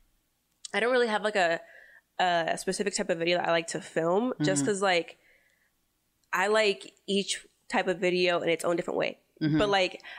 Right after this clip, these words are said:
Speaker 1: I guess my favorite to make and produce, um, are, like, montages, <laughs> but those aren't, like, really YouTube videos. Those are,
Speaker 2: Yeah.
Speaker 1: like, videos for, like,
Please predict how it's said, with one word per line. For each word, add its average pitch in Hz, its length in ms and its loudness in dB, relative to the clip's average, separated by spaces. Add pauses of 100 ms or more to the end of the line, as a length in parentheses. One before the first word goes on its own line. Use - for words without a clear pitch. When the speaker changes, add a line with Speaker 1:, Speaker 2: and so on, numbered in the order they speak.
(100)
Speaker 1:
I 202 100 2
guess 233 220 0
my 254 180 2
favorite 185 600 -2
to 185 100 -2
make 156 540 0
and 165 180 0
produce, 165 580 0 (160)
um, 160 360 -2 (920)
are, 185 140 2
like, 175 160 0
montages, 190 720 0
<laughs> - 280 2
but 285 140 0
those 233 160 2
aren't, 220 200 2
like, 220 140 2
really 202 280 2
YouTube 240 340 0
videos. 170 380 2
Those 190 100 0
are, - 80 0
Speaker 2:
Yeah. 147 200 2
Speaker 1:
like, 190 100 2
videos 190 220 0
for, 180 100 0
like, 160 320 0